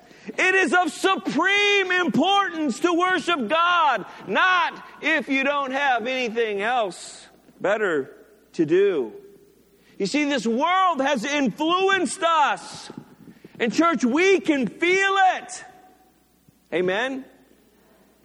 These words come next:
We can feel it. Is that bad, Pastor? It's telling.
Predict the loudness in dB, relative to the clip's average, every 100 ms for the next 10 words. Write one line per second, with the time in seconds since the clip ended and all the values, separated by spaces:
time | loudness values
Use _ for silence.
0 | -20 -20 _ _ -2 -2 -2 -2 -2 0
1 | -2 -6 -14 -20 -20 _ _ _ -20 _
2 | _ _ _ _ _ _ -4 -2 -2 -2
3 | -4 -4 -4 -6 -6 -8 -8 -8 -8 -16
4 | _ -20 _ _ _ _ _ _ _ _
5 | _ _ _ -12 -12 -12 -16 -8 -6 -4
6 | -6 -8